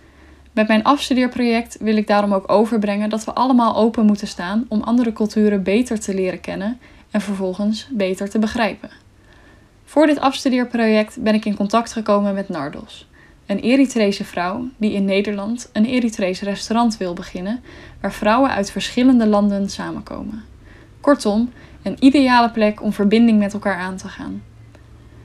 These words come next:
Om deze culturen met elkaar te verbinden, heb ik eerst veel onderzoek gedaan naar de Oost-Afrikaanse cultuur.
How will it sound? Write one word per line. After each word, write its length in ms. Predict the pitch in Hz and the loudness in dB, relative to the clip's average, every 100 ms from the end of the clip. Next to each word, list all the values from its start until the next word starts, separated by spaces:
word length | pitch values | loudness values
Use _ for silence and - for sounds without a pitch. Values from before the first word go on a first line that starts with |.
| - - | -20 -14
Om 200 | - 226 | 2 4
deze 300 | 233 285 285 | 6 4 2
culturen 500 | - 233 277 285 214 | 0 4 6 8 6
met 160 | 196 214 | 2 0
elkaar 260 | 208 208 | 2 2
te 80 | 208 | 0
verbinden, 600 | - 196 233 220 175 226 | -4 2 4 2 0 -4
heb 180 | 220 220 | -2 -2
ik 100 | 220 | -2
eerst 280 | - 226 - | -2 -4 0
veel 220 | - 294 | 2 4
onderzoek 460 | 285 247 214 185 - | 4 4 2 -4 -8
gedaan 380 | 208 - 190 208 | -10 -8 -8 -6
naar 160 | 202 | -4
de 80 | 190 | -2
Oost-Afrikaanse 840 | - 214 - 208 202 202 196 190 | 0 0 0 -2 -2 -4 -4 -6
cultuur. 460 | 208 180 - 185 190 | -8 -10 -8 -8 -10